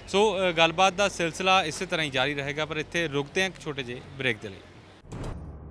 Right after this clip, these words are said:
ਬ੍ਰੇਕ ਤੋਂ ਬਾਅਦ ਦਰਸ਼ਕਾਂ ਦਾ ਬਹੁਤ ਬਹੁਤ ਸਵਾਗਤ ਹੈ ਪੰਜਾਬ ਬੋਲਦਾ ਦੇ ਵਿੱਚ, ਤੇ ਲਗਾਤਾਰ ਗੱਲਬਾਤ ਕਰ ਰਹੇ ਹਾਂ ਕਿ ਆਖਿਰ ਖੁਦਕੁਸ਼ੀਆਂ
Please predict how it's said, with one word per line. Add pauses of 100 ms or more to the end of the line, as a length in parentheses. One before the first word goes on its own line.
(340)
ਬ੍ਰੇਕ
ਤੋਂ
ਬਾਅਦ
ਦਰਸ਼ਕਾਂ
ਦਾ
ਬਹੁਤ
ਬਹੁਤ
ਸਵਾਗਤ
ਹੈ
ਪੰਜਾਬ
ਬੋਲਦਾ
ਦੇ
ਵਿੱਚ,
ਤੇ
ਲਗਾਤਾਰ
ਗੱਲਬਾਤ
ਕਰ
ਰਹੇ
ਹਾਂ
ਕਿ
ਆਖਿਰ (380)
ਖੁਦਕੁਸ਼ੀਆਂ